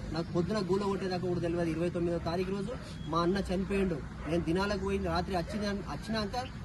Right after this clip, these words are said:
నాకు రాత్రి ఈ విషయం తెలిసిన విషయం వాస్తవము. అదే ఎంపీడీఓను వాడుకుంటుండు, ఎంపీడీఓను ఈడికి రానిస్తలేడు.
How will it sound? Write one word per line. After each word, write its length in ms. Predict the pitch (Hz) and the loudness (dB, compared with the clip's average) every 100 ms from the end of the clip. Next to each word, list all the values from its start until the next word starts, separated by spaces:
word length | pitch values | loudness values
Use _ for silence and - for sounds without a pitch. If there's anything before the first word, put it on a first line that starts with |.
| - | -2
నాకు 180 | 175 175 | 0 4
రాత్రి 280 | 180 185 | 2 4
ఈ 160 | 185 185 | 6 6
విషయం 320 | 165 196 185 | 4 0 0
తెలిసిన 280 | 175 175 185 | 0 0 -2
విషయం 380 | 165 165 165 156 | -2 -2 -2 0
వాస్తవము. 480 | 147 175 190 185 165 - - - | -2 -2 0 0 0 -2 -8 -4
అదే 160 | 165 202 | 2 4
ఎంపీడీఓను 560 | 185 196 202 202 196 | 4 4 4 4 6
వాడుకుంటుండు, 640 | 185 185 185 190 185 185 175 - - 143 | 4 4 4 4 4 2 2 -2 -6 -2
ఎంపీడీఓను 520 | 170 190 196 196 202 | 2 4 6 6 4
ఈడికి 220 | 185 185 | 4 4
రానిస్తలేడు. 600 | 170 185 185 190 185 170 | 2 4 2 2 2 2